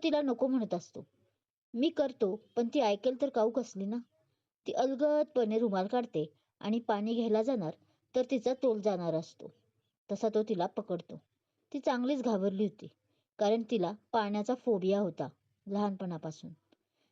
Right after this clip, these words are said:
ती या विहिरीकडे कधीच फिरकत नसे, मग कितीही संकटे आली तरी.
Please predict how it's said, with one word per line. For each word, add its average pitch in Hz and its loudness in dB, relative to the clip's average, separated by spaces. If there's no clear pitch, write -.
ती 320 4
या 330 4
विहिरीकडे 285 2
कधीच 247 0
फिरकत 214 0
नसे, 175 -6
मग 208 -2
कितीही 220 0
संकटे 202 0
आली 175 0
तरी. - -12